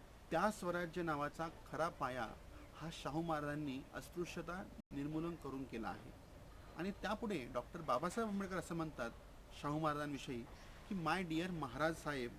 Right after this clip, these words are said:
we need you ever so much, for you are the pillar of the great movement towards social democracy which is making its headway in the India." म्हणजे डॉक्टर बाबासाहेब आंबेडकर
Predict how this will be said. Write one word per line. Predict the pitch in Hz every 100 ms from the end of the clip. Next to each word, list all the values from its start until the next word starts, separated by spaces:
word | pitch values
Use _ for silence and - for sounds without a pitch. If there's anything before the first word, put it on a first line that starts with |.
| - - - - 147
we | 208
need | 190 180 208
you | 170 175 120 - - - - 156
ever | 196 220 -
so | 196
much, | 190 - -
for | 175
you | 165 175 139 - - - -
are | 160 170
the | 160 170 160
pillar | 160 185 - 156
of | 160 - - 131
the | 139 131
great | 175 - 160
movement | 156 160 185 - 156
towards | 160 170 - - - - - - - -
social | 190 - 214 160
democracy | 143 147 151 - 113 156 - - - 143
which | 175 - - - 170
is | 156
making | 156 156 139 139 - - - -
its | 190 - - - 170
headway | 165 180 175
in | 160 165
the | 196 - - 131
India." | 127 110
म्हणजे | 131 131 156 196 185 - - - - - - -
डॉक्टर | 131 - 190
बाबासाहेब | 131 156 214 202
आंबेडकर | 190 190 185